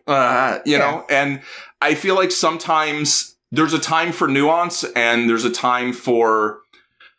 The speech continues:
Speaker 1: if not, like, blind solidarity, then at least, like,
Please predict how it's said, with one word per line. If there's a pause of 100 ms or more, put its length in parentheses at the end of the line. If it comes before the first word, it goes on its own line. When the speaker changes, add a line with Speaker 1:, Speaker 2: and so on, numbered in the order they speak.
(800)
Speaker 1:
if
not,
like,
blind
solidarity, (340)
then
at
least,
like,